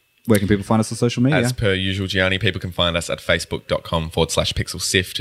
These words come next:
Speaker 2: twitter dot com forward slash pixel sift, and twitch dot t v forward slash pixel sift.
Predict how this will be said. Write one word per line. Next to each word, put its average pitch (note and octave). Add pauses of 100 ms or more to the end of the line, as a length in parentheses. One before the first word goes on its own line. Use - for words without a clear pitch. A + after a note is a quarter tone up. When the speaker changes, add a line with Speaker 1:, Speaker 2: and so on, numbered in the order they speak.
(120)
Speaker 2:
twitter G#2
dot F2+
com E2+
forward F2
slash E2+
pixel -
sift, -
and F2+
twitch -
dot G#2+
t A2
v A2+
forward A2
slash -
pixel -
sift. -